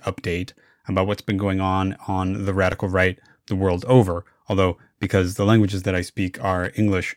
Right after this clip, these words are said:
Spanish, and Portuguese, it's predominantly in the Americas, Western Europe,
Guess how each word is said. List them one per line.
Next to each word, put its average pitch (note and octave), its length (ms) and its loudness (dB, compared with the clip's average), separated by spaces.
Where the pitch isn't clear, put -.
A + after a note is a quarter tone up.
Spanish, F#2+ 520 -2
and G2 100 -6
Portuguese, C3 540 4
it's - 160 -4
predominantly A2 540 4
in G2 80 2
the G2 80 2
Americas, G2 580 2
Western G2+ 320 0
Europe, G2 300 2